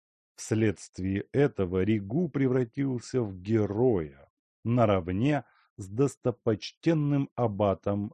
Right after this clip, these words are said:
Григуаром. Для него, как и для некоторых парижских банкиров,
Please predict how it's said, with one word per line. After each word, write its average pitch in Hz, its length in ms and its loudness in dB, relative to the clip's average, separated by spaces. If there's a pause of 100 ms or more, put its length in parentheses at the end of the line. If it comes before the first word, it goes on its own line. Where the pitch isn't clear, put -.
Григуаром. 98 880 -2 (680)
Для 107 260 2
него, 107 580 2 (280)
как 160 200 -4
и 156 60 4
для 143 200 2
некоторых 113 720 -2
парижских 90 640 -2
банкиров, 98 720 0